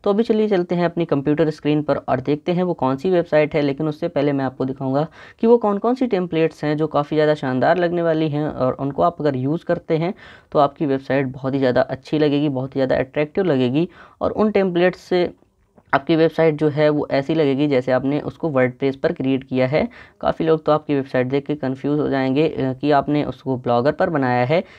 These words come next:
या फिर आपने उसको WordPress पर क्रिएट किया है। तो चलिए बढ़ते हैं वीडियो में और देखते हैं वो कौन कौन सी टेम्पलेट्स हैं जिनको आप ब्लॉगर पर यूज़ कर सकते हैं और काफ़ी ज़्यादा शानदार टेम्पलेट्स हैं। So चलिए अभी आ चुके हैं हम अपनी कंप्यूटर स्क्रीन पर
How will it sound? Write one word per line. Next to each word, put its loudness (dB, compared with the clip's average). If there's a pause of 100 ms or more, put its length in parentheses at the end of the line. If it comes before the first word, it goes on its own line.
(180)
या 2
फिर -2
आपने 0
उसको -6
WordPress -2
पर -8
क्रिएट -4
किया -2
है। -2
तो -6
चलिए 6
बढ़ते 2
हैं 0
वीडियो 0
में -2
और -2
देखते -4
हैं -2
वो 0
कौन -2
कौन 0
सी -6
टेम्पलेट्स -2
हैं -4
जिनको -2
आप 0
ब्लॉगर 2
पर -4
यूज़ -2
कर -4
सकते -8
हैं -2
और -2
काफ़ी -2
ज़्यादा 0
शानदार 0
टेम्पलेट्स -6
हैं। -8
So -2
चलिए 4
अभी 2
आ 4
चुके -8
हैं -2
हम -2
अपनी -10
कंप्यूटर 0
स्क्रीन -2
पर 0